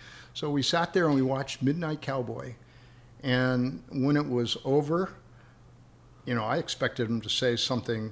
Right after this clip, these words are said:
you know, derogatory about the movie. He said, "That's a hell of a movie,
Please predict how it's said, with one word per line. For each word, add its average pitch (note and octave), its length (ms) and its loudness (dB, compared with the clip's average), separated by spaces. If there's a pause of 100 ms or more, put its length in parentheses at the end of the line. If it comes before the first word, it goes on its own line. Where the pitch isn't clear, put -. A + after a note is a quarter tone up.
(120)
you A#2 60 -8
know, A2 100 -6
derogatory A#2+ 680 2
about A#2 220 -2
the A2+ 60 -8
movie. G#2+ 260 -6 (720)
He - 80 -16
said, G#2+ 140 -8
"That's A2 200 -6
a - 80 -12
hell - 400 0
of B2 80 4
a C3 80 8
movie, B2+ 440 6